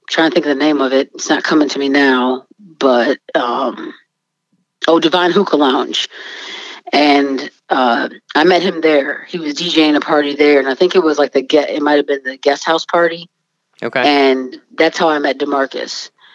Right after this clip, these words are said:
Speaker 1: And then he found out kind of from there. He's like, "Oh," he's like, um, "I see, you know, you,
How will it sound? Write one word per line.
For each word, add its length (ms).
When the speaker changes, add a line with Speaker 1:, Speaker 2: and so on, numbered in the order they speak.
Speaker 1:
And 200
then 400
he 280
found 360
out 200
kind 300
of 120
from 240
there. 340
He's 220
like, 240
"Oh," 220
he's 160
like, 180
um, 160
"I 80
see, 160
you 140
know, 80
you, 220